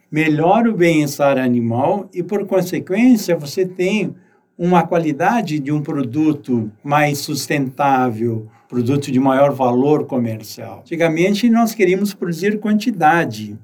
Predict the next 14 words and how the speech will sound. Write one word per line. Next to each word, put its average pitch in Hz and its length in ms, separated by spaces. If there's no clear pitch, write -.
Hoje, 175 380
a 180 40
gente 180 280
quer 160 340
produzir 123 640
quantidade 156 760
com 220 240
qualidade. 156 920
E, 170 280
de 165 200
um 170 80
tempo 202 320
pra 147 240
cá, 156 540